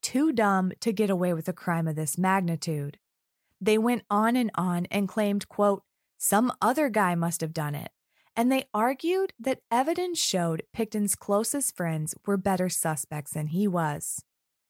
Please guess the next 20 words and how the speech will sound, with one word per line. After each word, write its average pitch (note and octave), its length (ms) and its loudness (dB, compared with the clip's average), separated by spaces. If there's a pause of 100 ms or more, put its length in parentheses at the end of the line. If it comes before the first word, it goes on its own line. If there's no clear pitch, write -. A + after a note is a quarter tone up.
(200)
How F#3+ 220 2
could A3+ 300 -2
anyone C4 500 2
be C4 160 0
sure E3 480 0
that A3 140 -4
the C4 180 -2
evidence E4+ 480 0
found G#3 320 0 (140)
all G3+ 300 4
over A#3+ 180 2
the B3 140 -2
Pickton A#3 440 -2
farm D#3 420 -2 (340)
had B3 180 2
been C4+ 180 2
placed B3 360 0
there G#3 120 0
by E3 220 -4
Willie E3 500 -2